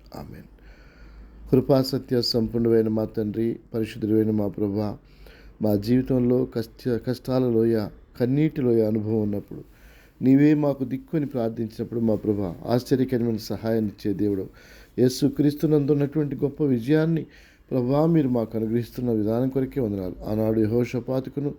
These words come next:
మా తండ్రి, సైన్యమునకును, ప్రభువా, ప్రజలకును మీరు చేసిన ఆ సహాయం, మా తండ్రి, నేడు కూడా మాకు చేస్తున్నందుకే వందనాలు, స్తోత్రాలు. యేసు ప్రభువునందున్నటువంటి ప్రతి ఆశీర్వాదాన్ని పొందినట్లుగా కృప చూపమని మా రక్షకుడైన యేసు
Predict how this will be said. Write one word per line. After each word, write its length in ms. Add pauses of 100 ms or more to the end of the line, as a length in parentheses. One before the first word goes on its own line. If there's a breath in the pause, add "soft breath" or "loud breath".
(460 loud breath)
మా 80
తండ్రి, 400
సైన్యమునకును, 880
ప్రభువా, 260
ప్రజలకును 600
మీరు 280
చేసిన 360 (460 loud breath)
ఆ 100
సహాయం, 580
మా 80
తండ్రి, 400
నేడు 360
కూడా 280
మాకు 300 (140)
చేస్తున్నందుకే 540
వందనాలు, 380
స్తోత్రాలు. 840 (160)
యేసు 260
ప్రభువునందున్నటువంటి 800
ప్రతి 260
ఆశీర్వాదాన్ని 720
పొందినట్లుగా 540
కృప 400
చూపమని 400 (560 loud breath)
మా 140
రక్షకుడైన 480
యేసు 180